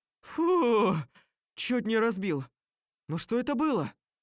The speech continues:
Я снова взял в руки новую игрушку и взглянул.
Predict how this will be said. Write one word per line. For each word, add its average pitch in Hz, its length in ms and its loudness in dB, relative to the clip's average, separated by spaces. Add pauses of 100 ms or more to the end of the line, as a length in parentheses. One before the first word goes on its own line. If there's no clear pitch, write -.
(120)
Я 170 200 -4
снова 226 340 -2
взял 196 300 -2
в 165 80 -4
руки 208 240 -4
новую 202 340 -2
игрушку 196 380 -4
и 202 60 -2
взглянул. 180 520 -4